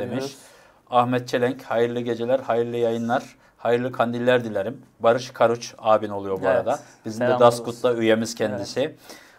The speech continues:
Speaker 1: Başta Ahmet Başkanım ve kardeşim hayırlı yayınlar diliyor. E, bölgenize sunmuş olduğunuz spor hizmetlerinden dolayı teşekkür eder, başarılarınızın devamını dilerim demiş.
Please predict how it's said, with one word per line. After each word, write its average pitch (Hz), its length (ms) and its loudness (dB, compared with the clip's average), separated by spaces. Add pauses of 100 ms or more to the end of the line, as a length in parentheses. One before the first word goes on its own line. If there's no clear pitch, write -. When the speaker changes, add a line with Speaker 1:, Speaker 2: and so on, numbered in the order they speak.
(140)
Speaker 1:
Başta 127 380 4
Ahmet 131 320 2
Başkanım 127 420 0
ve 131 140 0
kardeşim 123 520 -2
hayırlı 123 400 0
yayınlar 120 460 0
diliyor. 113 320 -4 (520)
E, 113 380 -2
bölgenize 127 520 -2
sunmuş 139 380 -8
olduğunuz 120 480 -6
spor 139 340 -6
hizmetlerinden 117 760 -4
dolayı 123 380 2 (220)
teşekkür 131 480 -6
eder, 120 300 2 (240)
başarılarınızın 127 880 2
devamını 123 460 2
dilerim 104 260 -2
demiş. 127 300 -10